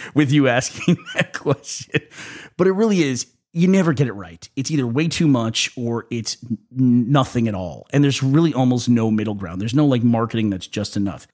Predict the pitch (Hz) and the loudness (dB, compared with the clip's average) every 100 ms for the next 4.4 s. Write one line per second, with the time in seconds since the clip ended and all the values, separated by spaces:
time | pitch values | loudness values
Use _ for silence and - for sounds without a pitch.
0 | _ 196 220 - 208 190 180 123 117 127 | _ -4 -4 0 2 2 0 -2 -2 -2
1 | - - - _ _ - - 131 127 127 | -6 -12 -16 _ _ -4 0 4 4 2
2 | - 113 107 123 127 143 _ _ 107 98 | 2 0 0 -2 -2 -2 _ _ -4 -4
3 | 98 117 127 _ _ - 110 101 101 104 | -4 -6 -6 _ _ 0 0 0 -2 -4
4 | - 110 127 - | -2 -2 -2 -4